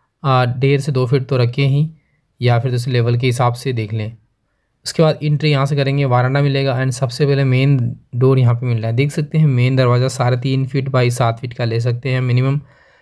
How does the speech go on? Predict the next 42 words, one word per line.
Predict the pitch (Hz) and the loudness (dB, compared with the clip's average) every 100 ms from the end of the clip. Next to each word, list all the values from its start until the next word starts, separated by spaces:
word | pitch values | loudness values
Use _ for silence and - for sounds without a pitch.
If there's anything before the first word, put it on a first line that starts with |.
| _ - | _ -2
या | 123 | 0
फिर | 123 151 | 2 2
मैक्सिमम | 127 120 - 135 135 | 0 -2 -2 -4 -2
आप | 123 | -2
अपने | 113 120 | -2 0
हिसाब | 120 123 117 | 0 2 -2
से | 123 | -2
देख | 117 110 | -4 0
लें, | 123 | -2
चार | 120 113 | 0 -2
फीट | 110 123 123 | -4 -6 -4
भी | 131 | -4
ले | 120 | -4
सकते | 123 - 117 | -6 -8 -8
हैं। | 120 | -4
ओके, | 139 185 - _ _ _ _ - - _ _ 147 | -2 -4 -8 _ _ _ _ -20 -20 _ _ 0
and | 160 | 2
यहाँ | 156 139 175 | 4 2 0
से | 196 202 | -2 -4
जैसे | 160 160 156 | -4 -2 -2
सीट | - 135 | -2 0
आउट | 135 147 | 2 2
वारांडा | 131 120 127 131 | 2 2 2 0
है, | 139 | 0
अंदर | 123 120 131 | 0 0 2
आते | 127 120 131 | 2 0 -2
हैं। | 160 | -2
दोस्तों, | 143 - 156 | -2 0 0
आप | 123 | 0
देख | 135 135 | -2 -2
सकते | 147 147 | -8 0
हैं, | 143 | 2
यहाँ | 135 123 131 | 2 2 0
पे | 139 139 | 0 -2
सबसे | 143 - 170 | -2 -6 -4
पहले | 160 147 131 | 0 2 2
आपको | 120 131 | 0 -2
एक | 123 113 | -4 -2
बेडरूम | 110 131 143 | -2 0 2
मिल | 135 117 | 2 2
रहा | 110 | -2
है। | 151 | -4